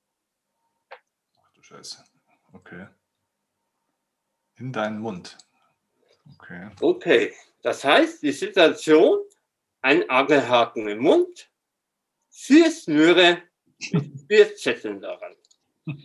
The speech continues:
Speaker 2: Steffen, was möchtest du? Glück, Schicksal, Zufall, verrückt.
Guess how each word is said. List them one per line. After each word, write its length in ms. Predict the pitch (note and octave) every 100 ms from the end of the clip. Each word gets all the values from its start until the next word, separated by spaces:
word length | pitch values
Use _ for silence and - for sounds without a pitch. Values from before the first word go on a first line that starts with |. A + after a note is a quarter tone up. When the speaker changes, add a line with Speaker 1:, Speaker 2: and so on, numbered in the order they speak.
| B2 _ _ _
Speaker 2:
Steffen, 640 | - - G3 - - - _ _ _ _ _ _ _ _ _ _ _ _ _ _ -
was 240 | - -
möchtest 540 | C3 A2+ - G2 -
du? 60 | - _ _ _ _ _ _ _ _ - -
Glück, 360 | B2 D4+ D4+ - _ _ _ _ _ _ _
Schicksal, 840 | - E3 - - F3 E3+ E3 - _ _ _ _ _ _ _ -
Zufall, 720 | E3+ F3+ F3 C#3 B2+ A#2 - _ _ _ _
verrückt. 680 | - D3+ D3 C#3+ _ _